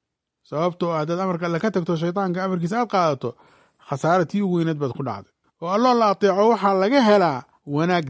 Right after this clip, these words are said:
daa'im ah oo weligiis jiraaya oo wax dhiba aanu la soconin.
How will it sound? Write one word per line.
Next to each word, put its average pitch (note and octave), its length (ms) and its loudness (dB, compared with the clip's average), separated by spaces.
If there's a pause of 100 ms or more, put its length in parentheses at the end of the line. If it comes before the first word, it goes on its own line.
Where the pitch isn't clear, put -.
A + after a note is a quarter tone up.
daa'im E3+ 400 0
ah D#3+ 160 -2
oo F3 120 2
weligiis E3+ 360 2
jiraaya D#3 600 0
oo D#3+ 120 -4
wax D#3+ 180 -2
dhiba F3+ 240 4
aanu E3 320 -2
la F#3 120 0
soconin. F3+ 460 -4